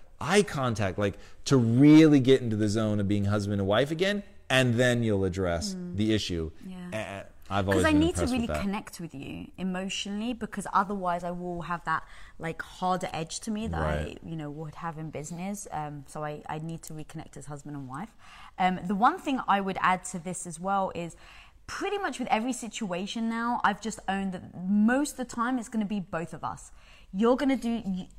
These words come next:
Speaker 2: like, let's say this situation, right? The chances are I'm saying something to make you be negative, then your negativity winds me up and upsets me, right? Like, it's like this knock-on effect.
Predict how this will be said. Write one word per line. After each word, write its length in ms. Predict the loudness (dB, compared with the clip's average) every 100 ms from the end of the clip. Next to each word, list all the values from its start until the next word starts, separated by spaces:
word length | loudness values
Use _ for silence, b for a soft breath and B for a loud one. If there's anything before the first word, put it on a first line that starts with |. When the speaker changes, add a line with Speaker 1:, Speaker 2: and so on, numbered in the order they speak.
| -6
Speaker 2:
like, 180 | -4 -4
let's 280 | -2 -2 0
say 100 | -4
this 180 | -4 -6
situation, 680 | -8 -10 -8 -8 -8 -10 -6
right? 240 | -2 -2 -4 b b -10
The 200 | -2 -2 -4 -10
chances 580 | -6 0 2 0 -2 0
are 320 | 2 0 -4 0 2
I'm 240 | 4 2
saying 320 | -2 -4 -4
something 480 | -6 -8 -8 -8 -10
to 120 | -4
make 320 | -2 -2 -4
you 140 | -10 -10 -8
be 160 | -6
negative, 680 | -2 -4 -6 -10 -6 -6 -6 B B
then 160 | 2 4
your 100 | 6
negativity 600 | 2 0 -4 -6 -4 -6
winds 520 | -2 0 2 0 0
me 100 | -2
up 160 | -4 -2
and 80 | -6
upsets 400 | -4 -6 -4 -6
me, 140 | -6
right? 200 | -2 -2
Like, 160 | -2 -4
it's 140 | -6
like 240 | -8 -8
this 140 | -10 -6
knock-on 480 | -4 -4 -6 -8 -8
effect. 400 | -10 -14 -16